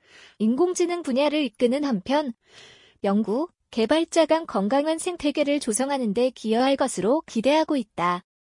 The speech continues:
이번 아이엑스 이천십팔에는 아마존에서 머신러닝 플랫폼과 기술 개발을 총괄하고 있는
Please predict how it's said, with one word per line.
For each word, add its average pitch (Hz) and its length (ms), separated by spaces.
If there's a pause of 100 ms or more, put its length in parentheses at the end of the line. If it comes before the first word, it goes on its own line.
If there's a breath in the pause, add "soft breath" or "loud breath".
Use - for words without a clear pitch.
(380)
이번 294 340
아이엑스 180 1080
이천십팔에는 294 1040 (180)
아마존에서 311 720
머신러닝 320 640
플랫폼과 285 600
기술 294 340
개발을 285 460
총괄하고 349 680
있는 254 420